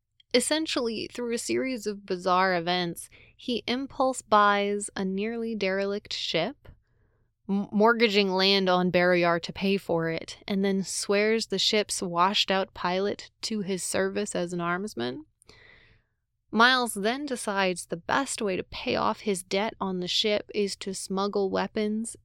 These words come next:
into an active war zone. Then he finds that there's a Barrayaran deserter hiding on Beta Colony,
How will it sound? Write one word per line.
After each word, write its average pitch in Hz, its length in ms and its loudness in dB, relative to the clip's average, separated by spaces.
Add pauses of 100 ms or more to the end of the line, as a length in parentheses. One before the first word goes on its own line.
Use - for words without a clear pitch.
(220)
into 220 360 0
an 190 80 0
active 196 440 0
war 190 320 2
zone. 285 520 -6 (760)
Then 254 800 0
he - 320 -6
finds 285 560 0
that - 180 -6
there's 214 280 0
a 175 40 0
Barrayaran 196 880 2
deserter 180 840 2
hiding 240 460 0
on 240 140 -2
Beta 247 260 2
Colony, 247 640 -10